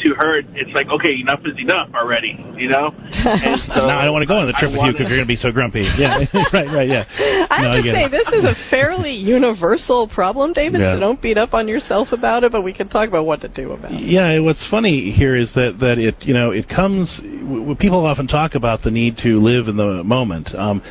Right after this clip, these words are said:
Speaker 3: but the pro-, the problem you're describing kinda comes from being too caught up in the moment. You know, so
Speaker 1: Yeah.
Speaker 3: if you, um, you know, so what, what's happening there is that you're forgetting kinda, "What am I doing this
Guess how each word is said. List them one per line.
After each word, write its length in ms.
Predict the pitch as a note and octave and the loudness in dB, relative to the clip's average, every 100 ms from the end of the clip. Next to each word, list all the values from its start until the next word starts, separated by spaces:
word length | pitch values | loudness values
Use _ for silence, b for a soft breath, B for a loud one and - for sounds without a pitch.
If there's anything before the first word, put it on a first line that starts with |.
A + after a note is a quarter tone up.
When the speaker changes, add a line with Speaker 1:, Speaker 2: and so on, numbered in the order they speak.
| B B - | B B -2
Speaker 3:
but 140 | A#2 | -2
the 60 | - | 0
pro-, 240 | - D#3 | 0 0
the 100 | C3+ | 0
problem 400 | G#2+ - F#3 F#3+ | -2 0 0 2
you're 100 | C3 | 0
describing 600 | A2 - D#3+ E3+ A#2+ A2 | 0 0 2 2 2 -2
kinda 180 | G2 B2+ | -2 -2
comes 300 | B2 G3+ G#3+ - | 0 0 0 -2
from 500 | B2+ G#2 G2 G#2 A2 G#2 | -2 0 0 -4 -2 2
being 240 | B2+ A#2 | 2 2
too 220 | - C4 - | 0 0 0
caught 200 | B2 F#2+ | 0 -2
up 140 | D2 - B B B B | -6 -10 B B B B
in 120 | C#3+ A#2 | 0 2
the 60 | |
moment. 400 | A2+ G#2+ E2 A1+ - B B B | 2 0 -4 -8 -16 B B B
You 80 | C#3 | 0
know, 180 | B2+ A2 | 2 0
so 500 | - D3 B2+ A#2+ B2 | 0 2 2 0 0
Speaker 1:
Yeah. 240 | D3 C#3+ C3 | 0 2 0
Speaker 3:
if 100 | - | 2
you, 260 | D3+ D3 C3 | 2 4 2
um, 500 | B2+ A#2 A#2 E2+ - B B - | 2 0 -2 -6 -12 B B -4
you 80 | C#3+ | 0
know, 180 | A#2 - | 0 -2
so 200 | - C#3 | 0 2
what, 220 | B2+ C#3+ | 2 0
what's 220 | C#3+ C3+ | 0 0
happening 400 | - E3+ E3+ C3 | 0 0 0 0
there 280 | B2 A#2 A#2 | 2 2 2
is 240 | A#2+ A#2 G#2+ | 2 0 2
that 140 | B2 A2 | 0 0
you're 140 | A#2+ | -2
forgetting 480 | - A2+ C3 C#3 B2 | 0 0 2 2 0
kinda, 180 | B2 G#2+ | 2 2
"What 220 | A#2+ G#3 | 4 4
am 60 | G#3+ | 4
I 80 | F3+ | 4
doing 260 | E3 F3+ | 4 4
this 180 | D3 B2 | 4 0